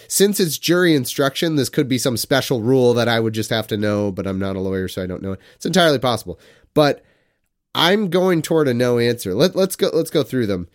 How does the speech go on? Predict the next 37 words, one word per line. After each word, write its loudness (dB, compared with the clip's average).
'Cause 2
I, 4
I 4
do 0
think 0
you 2
have 0
to 2
object -2
somewhere 0
to -8
preserve -4
it -6
for -6
appeal. -10
That's -4
gonna 0
be -2
kinda -2
my 0
baseline 0
assumption. 0
That -6
could -6
totally -2
be -2
wrong, 0
but -2
under 2
that 4
assumption, -2
let's -6
see -4
what -4
we -4
have -8
here. -10